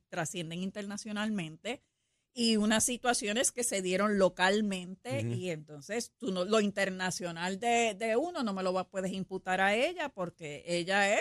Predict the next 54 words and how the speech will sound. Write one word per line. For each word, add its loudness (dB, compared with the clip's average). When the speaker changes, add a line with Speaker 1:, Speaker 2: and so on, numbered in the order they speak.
Speaker 1:
la 2
cuestión -4
local, 4
vamos -4
a 0
Speaker 2:
Ve, 2
Speaker 1:
decir. 2
Speaker 2:
ve, 0
a, -8
a -4
la 0
luz -4
de -2
tu -6
experiencia, -2
Speaker 1:
Mm. -2
Speaker 2:
¿entiendes 0
que -2
es -2
altamente -2
probable 0
que -4
lo 0
separen? -4
Speaker 1:
Yo 0
entiendo 4
que 0
sí, -2
Speaker 2:
Sí. -4
Speaker 1:
porque 2
hay 4
una 0
presunción -4
de 4
inocencia 2
y -4
tú -10
no -8
puedes -4
involucrar -4
a -2
una -6
persona, -8
independientemente -6
sea -8
Wanda, -8
Carmen, -8
Speaker 2:
Sí, 2
sí, 4
Speaker 1:
Josefa, 2
Speaker 2:
sí, 2
no 2
Speaker 1:
tú -6
Speaker 2:
estamos -2